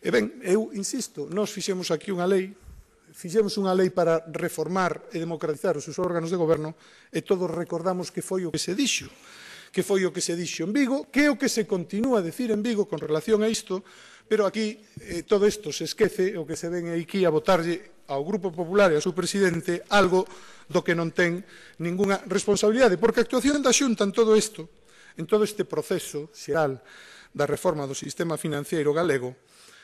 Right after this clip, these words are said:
eh, o primeiro é que, cando chegamos ao goberno, ninguén nos dixo nada. E xa que lles gusta tanto investigar, eu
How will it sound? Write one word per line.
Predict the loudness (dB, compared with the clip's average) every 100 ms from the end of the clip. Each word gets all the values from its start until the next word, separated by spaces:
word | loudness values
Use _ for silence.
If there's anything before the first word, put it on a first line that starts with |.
| _ _
eh, | -6 -6 -6
o | -4
primeiro | 0 0 2 0
é | 0
que, | -2 -4 -6
cando | -6 -4 -4
chegamos | -2 0 2 0 -2
ao | -2
goberno, | 2 2 2 0
ninguén | 0 0 -2
nos | -2
dixo | -4 -2 0
nada. | 0 0 -2 -12 _ _ -20 -20
E | -4
xa | 0 0
que | 0
lles | 0 0
gusta | 0 0
tanto | 2 2 2
investigar, | 0 0 0 2 4
eu | 2 -4